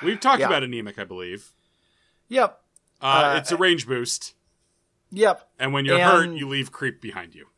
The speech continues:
Speaker 2: Yes. Uh, so pretty shitty.
Speaker 1: What is, why? I, I get, it's thematic because the idea is, like, he's, in the words of the Wallflowers, he's a bleeder.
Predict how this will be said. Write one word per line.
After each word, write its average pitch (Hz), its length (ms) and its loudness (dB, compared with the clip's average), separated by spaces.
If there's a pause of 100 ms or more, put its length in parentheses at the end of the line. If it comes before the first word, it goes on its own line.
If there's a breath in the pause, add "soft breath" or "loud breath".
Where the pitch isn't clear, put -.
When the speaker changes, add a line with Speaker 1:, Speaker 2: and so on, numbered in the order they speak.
(340)
Speaker 2:
Yes. - 680 -8 (340)
Uh, 110 400 -6
so 151 300 0
pretty 185 300 -4
shitty. - 420 -8
Speaker 1:
What 147 220 -6
is, 277 300 0
why? 220 300 0 (840)
I, 214 180 4
I 208 120 4
get, 214 200 -2
it's 202 200 0
thematic 220 600 -2
because 139 260 -8
the 147 100 -2
idea 143 280 0
is, 135 140 -4
like, 123 260 -4
he's, 131 520 -6 (300)
in 185 120 -2
the 196 60 0
words 247 260 0
of 190 60 -4
the 180 60 -2
Wallflowers, 117 800 -2
he's 147 220 -8
a 127 60 -8
bleeder. 104 380 -10